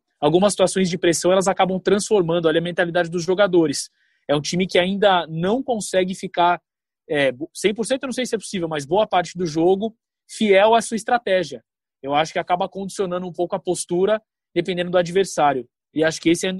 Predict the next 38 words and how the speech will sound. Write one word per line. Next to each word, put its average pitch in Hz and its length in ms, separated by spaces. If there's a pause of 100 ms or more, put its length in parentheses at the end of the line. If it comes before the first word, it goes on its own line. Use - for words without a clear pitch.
é 180 80
ainda 180 260
um 190 60
desencontro 180 560
que 202 100
o 196 80
São 185 200
Paulo 170 300
do 165 200
Fernando 190 340
Diniz 175 320
tem 175 320 (280)
com 185 120
o 196 40
São 190 200
Paulo 175 300
no 180 120
campo 175 380
ali 175 100
na 196 140
prática. 147 540 (340)
Um 143 80
time 170 320
que 180 380
acaba 165 340
se - 140
adaptando, 190 760 (400)
quando, 160 220
a 156 40
me 160 80
parece, 165 540
a 180 60
intenção 170 420
era 175 100
pra 175 140
ser 180 140
um 170 80
time 175 500